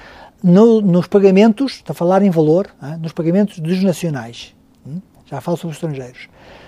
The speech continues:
Sempre a descer. Até que, em maio deste ano, de repente, começou a haver uma estabilização. E de maio para cá, fundamentalmente, estamos a assistir a um crescimento do movimento.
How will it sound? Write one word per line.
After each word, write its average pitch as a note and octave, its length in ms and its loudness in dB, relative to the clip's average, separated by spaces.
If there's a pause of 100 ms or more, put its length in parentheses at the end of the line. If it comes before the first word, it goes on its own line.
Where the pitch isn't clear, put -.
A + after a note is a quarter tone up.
Sempre A#3 380 0
a - 20 2
descer. B2+ 360 -12 (720)
Até A#3+ 320 4
que, A3 420 0 (360)
em A#3 160 4
maio C4 420 4
deste F#3 360 0
ano, D#3 280 -4 (720)
de G3+ 120 -4
repente, A3+ 500 0
começou G#3+ 280 0
a - 20 6
haver G#3 180 4
uma G#3 80 4
estabilização. F#3 760 -2 (920)
E G3+ 140 4
de G3+ 100 4
maio C4+ 260 2
para G#3+ 180 2
cá, E3+ 460 -4 (140)
fundamentalmente, G3+ 720 2
estamos F#3+ 240 -2
a F#3+ 40 -4
assistir G3 260 -4
a G3 40 2
um F#3+ 60 0
crescimento D#3 560 -6 (640)
do D#3+ 180 -2
movimento. D#3 560 -4